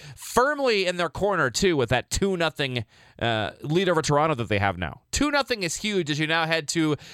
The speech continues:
the Rogers Center for three, and we will get to those three games, namely game number three, and talk about that coming up here in just a few minutes. But let's begin talking about this game with our player of the game.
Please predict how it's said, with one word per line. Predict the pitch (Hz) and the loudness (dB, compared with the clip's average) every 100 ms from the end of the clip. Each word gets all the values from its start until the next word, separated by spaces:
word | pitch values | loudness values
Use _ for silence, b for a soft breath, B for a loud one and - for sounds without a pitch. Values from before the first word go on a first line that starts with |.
| 139 | -6
the | 107 135 | 2 4
Rogers | 151 160 160 156 | 4 2 2 0
Center | 135 147 139 | 0 0 0
for | 123 | -2
three, | - 151 147 127 127 | -2 0 2 0 0
and | 131 147 | -2 -4
we | 202 311 | -2 -2
will | 262 262 | 0 0
get | 190 202 240 | 0 -6 -6
to | - 208 | -4 -2
those | 165 156 147 | 0 0 -2
three | 156 143 | -4 -2
games, | 127 120 139 139 | -2 -2 -2 -2
namely | 135 160 143 139 | 0 0 0 0
game | 120 131 131 | 2 0 0
number | 123 | 0
three, | 117 123 135 | 0 0 0
and | 117 | 2
talk | 131 123 | 0 2
about | 113 | 0
that | 107 131 | 2 -2
coming | - 120 | -2 -4
up | 117 - | -4 -2
here | 113 107 - B B | -2 -2 -6 B B
in | - 117 | -4 0
just | 143 127 | 0 0
a | |
few | 113 131 | 0 2
minutes. | 127 226 151 156 | 2 2 0 -2
But | 160 247 _ _ _ _ - | 0 -2 _ _ _ _ -12
let's | 226 330 359 | 0 0 0
begin | 370 302 320 285 | -4 0 -2 0
talking | 269 262 269 | -2 -2 -2
about | 247 214 | 0 0
this | 214 208 | 0 -2
game | 214 202 | 0 0
with | 185 175 | 0 0
our | 165 | 2
player | - 175 170 160 | 2 2 2 2
of | 139 | 0
the | 120 | -2
game. | 107 76 | -4 -4